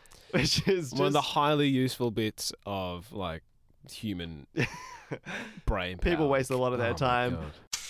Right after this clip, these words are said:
Speaker 2: And that brings us to the end of Fast Facts for another week. Harry, we've had a big week this week.
Speaker 1: We have. We spoke about the Bay of Pigs, of course, secret C I A in
Speaker 2: Mm-hmm.
Speaker 1: Cuba.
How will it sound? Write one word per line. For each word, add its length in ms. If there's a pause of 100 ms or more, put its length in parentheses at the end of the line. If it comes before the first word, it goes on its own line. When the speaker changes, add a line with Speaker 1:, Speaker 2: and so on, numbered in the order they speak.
(800)
Speaker 2:
And 440
that 140
brings 260
us 80
to 100
the 180
end 240
of 120
Fast 440
Facts 440
for 160
another 260
week. 380
Harry, 440 (300)
we've 60
had 100
a 40
big 240
week 180
this 180
week. 160
Speaker 1:
We 160
have. 320
We 60
spoke 260
about 220
the 60
Bay 220
of 200
Pigs, 320
of 100
course, 240
secret 320
C 260
I 140
A 280 (240)
in 100 (140)
Speaker 2:
Mm-hmm. 80
Speaker 1:
Cuba. 260